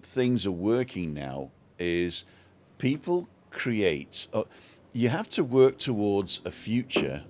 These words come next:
that you wanna create. What is the future? Let's, let's say my, my future would be that the, the work week is three days and the leisure time is four days.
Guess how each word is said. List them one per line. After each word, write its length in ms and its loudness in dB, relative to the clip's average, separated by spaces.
that 140 -2
you 140 -2
wanna 220 0
create. 580 -2
What 240 0
is 140 -4
the 100 -4
future? 460 -6
Let's, 300 -4
let's 180 0
say 200 2
my, 500 2
my 260 0
future 480 -2
would 240 -4
be 360 -4
that 380 2
the, 600 -4
the 180 -2
work 360 4
week 400 -4
is 220 -4
three 260 0
days 640 -6
and 600 -4
the 120 -2
leisure 360 2
time 400 -4
is 100 -8
four 260 -2
days. 440 -12